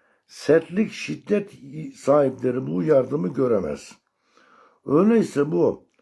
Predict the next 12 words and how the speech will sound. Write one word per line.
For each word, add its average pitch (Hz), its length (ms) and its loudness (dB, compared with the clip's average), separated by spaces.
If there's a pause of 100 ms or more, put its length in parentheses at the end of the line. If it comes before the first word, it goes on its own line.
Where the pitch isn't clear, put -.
(800)
dili 170 260 0
olmayan 170 760 4 (500)
hayvanlara 156 800 0
bindiğiniz 170 600 0
zaman 92 420 0 (580)
konaklama 175 680 0
yerlerinde 123 760 0
mola 147 340 0
verin 190 340 2
ki 127 180 -2
hayvanlar 147 640 2
dinlensin. 117 680 -4